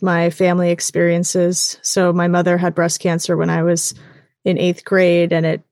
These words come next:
definitely had an impact on me. And I'm very fortunate that she's doing well. But it definitely helped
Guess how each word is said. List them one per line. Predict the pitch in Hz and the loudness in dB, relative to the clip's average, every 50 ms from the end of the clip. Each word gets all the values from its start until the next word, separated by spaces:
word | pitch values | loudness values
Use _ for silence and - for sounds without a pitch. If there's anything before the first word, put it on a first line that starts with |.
| _ - | _ -4
definitely | - 190 180 196 190 185 | -2 -2 0 0 0 0
had | 180 170 165 | 2 0 0
an | - | 0
impact | 180 185 180 - 190 156 160 - - 180 | -2 -2 -2 -2 -2 -4 -4 -4 -2 -2
on | 165 165 165 | -2 0 0
me. | 170 170 165 | 0 0 0
And | 160 156 156 | 0 -2 -2
I'm | 156 151 170 170 - _ _ - | -2 -2 -4 -6 -8 _ _ -4
very | - 202 202 196 | 0 0 2 0
fortunate | 190 - 196 180 185 - - 190 180 175 - | 0 0 0 0 0 0 -2 -4 -4 -2 -2
that | 185 160 | -2 -4
she's | - - - 190 - | -4 -4 -4 -4 -4
doing | - 185 175 170 165 170 | -2 -2 0 0 0 0
well. | 170 170 170 165 160 160 170 - - - - - - - - - - - _ _ - | 0 0 2 2 0 0 -2 -4 -8 -18 -20 -20 -20 -20 -20 -20 -20 -20 _ _ 0
But | 214 185 214 | 2 2 2
it | 214 226 | 2 2
definitely | 240 254 - 247 208 208 | 0 0 0 0 0 0
helped | 175 190 185 185 185 - - - - - | 0 0 0 -2 -2 -4 -6 -8 -8 -10